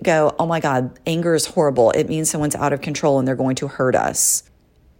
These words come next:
Sometimes that's not exactly true. If somebody has hit us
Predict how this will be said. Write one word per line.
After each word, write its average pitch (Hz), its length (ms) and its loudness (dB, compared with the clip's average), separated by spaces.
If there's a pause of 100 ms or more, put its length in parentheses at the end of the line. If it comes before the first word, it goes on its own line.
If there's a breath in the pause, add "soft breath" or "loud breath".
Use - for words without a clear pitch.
(140)
Sometimes 330 920 -4
that's 262 300 -6
not 233 320 -6
exactly 196 960 -6
true. - 580 -4 (260)
If 202 140 -2
somebody 262 460 0
has 190 160 -2
hit - 280 2
us - 420 0